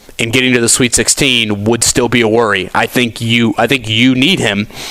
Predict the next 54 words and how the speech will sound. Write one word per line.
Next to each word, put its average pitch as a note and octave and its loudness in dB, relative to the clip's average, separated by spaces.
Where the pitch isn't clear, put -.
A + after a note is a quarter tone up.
to C3 -2
try C3 0
and B2 -2
get B2+ 0
to B2 0
that B2 0
second C3 0
weekend. A2+ 0
And A#2+ 0
again, B2+ 0
I A2 2
know A#2+ 2
there's B2 2
a A2+ 0
lot A2+ 4
of C3+ 0
I C#3 2
U C#3+ 0
fans A#2 0
that A2 2
have A#2+ 2
questions B2+ 0
about, A2 0
you - -2
know, E2+ 0
how's - 0
Jalen D3+ 4
Hood-Schifino C3+ 0
going C3 2
to A#2+ 2
react A#2+ 2
to A#2 -2
him A#2+ 0
being A2+ 0
back? A2 0
Those F#3+ 2
two G#3+ 2
look D3+ 0
gassed, G#2+ 0
Hood-Schifino C#3 0
and A#2+ -2
Trace A#2 0
Jackson A2 0
Davis. F#2+ 0
They B2+ 2
look C#3+ 2
so D3 2
gassed A#2+ 0
at B2+ -4
times G2+ 0
throughout - -2
games, A2 0
particularly C3 0
Trace. A2 0